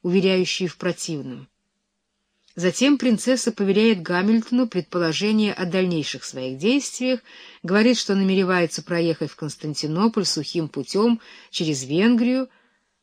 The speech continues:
но замечает, что такое путешествие небезопасно. Венгерский король Иосиф второй находится в союзе с Екатериной, и, проезжая через его владения, она может быть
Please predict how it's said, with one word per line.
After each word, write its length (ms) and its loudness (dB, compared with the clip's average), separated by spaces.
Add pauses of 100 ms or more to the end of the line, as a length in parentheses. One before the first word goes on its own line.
(100)
но 220 2
замечает, 540 0
что 180 -4
такое 300 0
путешествие 760 -2
небезопасно. 920 -2 (440)
Венгерский 640 2
король 460 2
Иосиф 420 0
второй 480 0 (340)
находится 520 0
в 40 -6
союзе 460 -2
с 140 -6
Екатериной, 800 -4 (420)
и, 80 -2
проезжая 600 2
через 300 -2
его 160 0
владения, 720 2
она 280 0
может 340 0
быть 320 -4